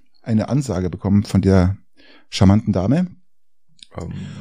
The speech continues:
Speaker 2: dass
Speaker 1: Aber
Speaker 2: jetzt
Speaker 1: was für eine
Speaker 2: ihr,
Speaker 1: Ansage?
Speaker 2: dass sie ihr Zeugnis jetzt irgendwie, äh,
Speaker 1: Dass
Speaker 2: dass
Speaker 1: sie
Speaker 2: sie bei der
Speaker 1: nicht,
Speaker 2: Feier nicht dabei sind
Speaker 1: dass sie
Speaker 2: oder so.
Speaker 1: von der Feier, Abschlussfeier ausgeschlossen sind und ihre Zeugnisse haben sie gefälligst im, im Rektorat abzuholen.
Speaker 2: Ja, das ist schon, also,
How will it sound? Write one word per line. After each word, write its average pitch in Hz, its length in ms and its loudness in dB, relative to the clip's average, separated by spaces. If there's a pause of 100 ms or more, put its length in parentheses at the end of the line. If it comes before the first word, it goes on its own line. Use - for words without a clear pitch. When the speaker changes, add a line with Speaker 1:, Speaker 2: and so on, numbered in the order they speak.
(160)
Speaker 2:
dass 117 120 -6
Speaker 1:
Aber 120 80 4
Speaker 2:
jetzt 117 100 0
Speaker 1:
was 147 60 0
für 110 60 0
eine 113 100 0
Speaker 2:
ihr, 110 40 -2
Speaker 1:
Ansage? 120 340 0
Speaker 2:
dass 147 100 -6
sie 110 100 -8
ihr 98 100 -4
Zeugnis 120 360 -8
jetzt 82 180 -10
irgendwie, 87 460 -6
äh, - 260 -10
Speaker 1:
Dass 123 220 -2
Speaker 2:
dass - 60 0
Speaker 1:
sie 127 80 4
Speaker 2:
sie 127 60 6
bei 147 60 6
der 180 100 6
Speaker 1:
nicht, 190 120 2
Speaker 2:
Feier 107 160 4
nicht 101 180 -2
dabei 82 240 -2
sind 80 140 -6
Speaker 1:
dass 127 140 -2
sie 139 80 -4
Speaker 2:
oder 87 100 -8
so. 85 100 -16
Speaker 1:
von 127 140 0
der 120 160 2 (180)
Feier, 175 520 -2
Abschlussfeier 131 500 -6 (100)
ausgeschlossen - 680 -6
sind 160 360 -6 (260)
und 123 100 -6
ihre 120 200 -2
Zeugnisse 135 540 -4
haben 123 120 -2
sie 127 120 -10
gefälligst 120 480 -4
im, 110 160 2
im - 100 0
Rektorat 107 560 -2
abzuholen. - 800 -8 (960)
Speaker 2:
Ja, 80 160 -2
das 85 120 -10
ist 87 120 -6
schon, 85 400 -4
also, 78 160 -10